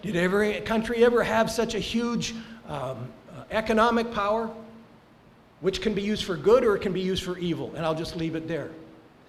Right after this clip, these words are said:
But in the next generation, for your grandchildren's children, if Jesus doesn't come back, will the United States be the world power? It's a good, it's a fair question.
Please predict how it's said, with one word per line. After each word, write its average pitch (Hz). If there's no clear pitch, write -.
But 185
in 185
the 185
next 254
generation, 180
for 175
your 175
grandchildren's 175
children, 214
if 160
Jesus 180
doesn't 156
come 151
back, 160
will 208
the 247
United 226
States 226
be 247
the 233
world 170
power? 147
It's 156
a 147
good, 156
it's -
a -
fair 160
question. 175